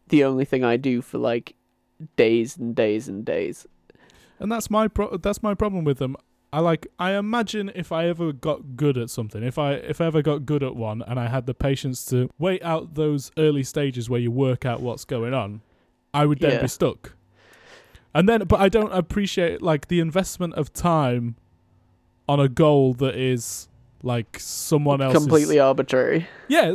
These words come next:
Speaker 2: but it's, like, somewhat, it's defined by someone else's imagination.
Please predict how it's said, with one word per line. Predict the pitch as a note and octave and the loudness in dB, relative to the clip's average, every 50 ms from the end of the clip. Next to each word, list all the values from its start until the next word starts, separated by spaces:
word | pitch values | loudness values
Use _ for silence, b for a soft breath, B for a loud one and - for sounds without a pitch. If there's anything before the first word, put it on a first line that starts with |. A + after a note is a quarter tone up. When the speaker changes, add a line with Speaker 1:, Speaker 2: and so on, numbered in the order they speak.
| A3 | 2
Speaker 2:
but | F#3 B3 A#3+ | 2 4 4
it's, | A3+ G#3 - | 4 2 0
like, | G#3+ G#3 G3 - | 0 -2 -2 -2
somewhat, | - - B3+ A#3+ A3+ A#3 A3+ - F#3+ | -4 -2 -2 0 2 2 2 2 0
it's | F3 E3+ | -2 -2
defined | - - F#3 - - F#3+ F#3+ G3 G3 F#3 D#3 | -2 -2 -2 0 0 0 0 0 0 0 0
by | C3+ C3 | 0 0
someone | B2 - - E3 E3 D#3+ D#3+ | -2 -2 -2 -2 -2 -2 0
else's | D#3+ D#3 D#3 - - C#3+ C3 B2 - - - - | 0 -2 -2 -2 -2 -4 -4 -4 -8 -10 -6 -4
imagination. | D3+ D3 D3 C#3+ C#3 C3 - C#3+ C#3 C3+ C#3 C3 - - A#2 A2+ G#2+ | -4 -2 0 -2 -2 -2 -4 -4 -2 -2 -2 -4 -4 -6 -6 -6 -8